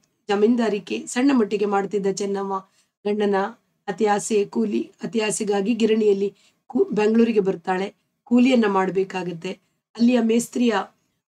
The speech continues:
ಆ, ವರ್ತನೆಯಿಂದ ಕೆಲಸವನ್ನ ಬಿಡ್ತಾಳೆ. ಗಂಡ ಇನ್ನೊಂದು ಹೆಣ್ಣಿನ ಸಹವಾಸ ಮಾಡಿದ್ದನ್ನ ಕೇಳಿ ನೊಂದುಕೊಳ್ತಾಳೆ. ಆ ಬಳಿಕ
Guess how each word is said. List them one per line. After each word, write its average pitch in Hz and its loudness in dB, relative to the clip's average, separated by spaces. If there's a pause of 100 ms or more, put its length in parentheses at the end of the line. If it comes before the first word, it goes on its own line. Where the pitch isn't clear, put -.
(100)
ಆ, 196 0
ವರ್ತನೆಯಿಂದ 214 2 (120)
ಕೆಲಸವನ್ನ 208 0
ಬಿಡ್ತಾಳೆ. 185 -4 (640)
ಗಂಡ 233 4 (260)
ಇನ್ನೊಂದು 220 2
ಹೆಣ್ಣಿನ 208 0 (440)
ಸಹವಾಸ 220 -2
ಮಾಡಿದ್ದನ್ನ 202 -2 (520)
ಕೇಳಿ 214 4
ನೊಂದುಕೊಳ್ತಾಳೆ. 202 0 (440)
ಆ 208 2
ಬಳಿಕ 196 -2